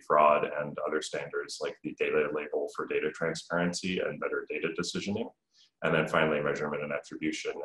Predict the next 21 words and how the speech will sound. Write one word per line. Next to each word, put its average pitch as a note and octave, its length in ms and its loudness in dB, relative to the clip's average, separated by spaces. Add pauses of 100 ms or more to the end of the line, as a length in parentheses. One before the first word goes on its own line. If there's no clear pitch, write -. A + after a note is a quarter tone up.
and D2+ 160 -2
how C#2+ 160 0
we C#2+ 160 -6
can - 160 -8
help D#2 200 4 (260)
kind D2 140 0
of D2+ 80 -2
enable D#2 580 4 (300)
more E2+ 200 10
effective D#2+ 400 2
measurement, C#2+ 520 -4
even D#2 280 0
as D2 180 0
addressability C#2+ 800 -2
and C#2 120 -8
privacy D2 640 0 (260)
become D2+ 320 -2
some D2 200 -2
new C#2 140 -8
challenges D2 680 -6
there. C#2+ 160 -2